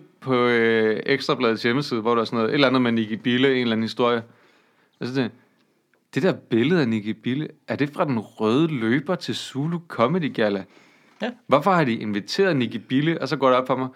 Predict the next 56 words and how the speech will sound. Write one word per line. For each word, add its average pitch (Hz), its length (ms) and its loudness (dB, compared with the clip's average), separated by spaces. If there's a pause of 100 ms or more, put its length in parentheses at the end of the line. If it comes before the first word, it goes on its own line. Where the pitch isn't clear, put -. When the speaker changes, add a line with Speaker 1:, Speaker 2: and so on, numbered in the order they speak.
(120)
Speaker 1:
Nå 190 120 4
ja, 196 80 4
det 160 60 2
er 165 40 0
fordi, 175 180 0
det 190 100 4
er 156 60 0
den 143 200 2
næstøverste 190 600 2
historie 175 360 2
på 156 120 -4
Ekstrabladets 147 560 2
hjemmeside, 180 500 6
jo. 135 100 6 (120)
Speaker 2:
<laughs> - 80 -2
Speaker 1:
Det 196 100 8
er 185 60 4
derfor, 214 240 4
han 208 180 6
er 208 80 6
der. 226 120 2 (160)
Speaker 2:
Nej, 135 300 2
han 123 140 0
var 127 80 2
med 131 200 0
i, 120 160 0
øh, 104 140 -2
sketch, - 520 -8 (180)
øh, 117 120 -6 (360)
om 107 200 -6
verden, 110 360 -4 (480)
da - 40 -10
de 107 60 -10
skulle - 160 -20
præsentere 107 300 -6
det. 107 80 -8 (640)
Det 120 60 -4
er 120 40 -2
derfor. 110 200 -4 (580)
Speaker 1:
Men 107 160 -2
hvorfor 117 260 2
er 110 280 0 (1080)
en 123 140 -2
kæmpe 135 360 0
stjernepsykopat 117 1000 -2
som 113 160 -4
Nicky 107 180 -2
Bille 117 320 -2
med 120 140 0
i 120 40 0
en 110 160 -2
sketch? 120 320 -6
Speaker 2:
De, 110 200 -10
de 98 40 -8
lavede 107 180 -4
en 107 100 -4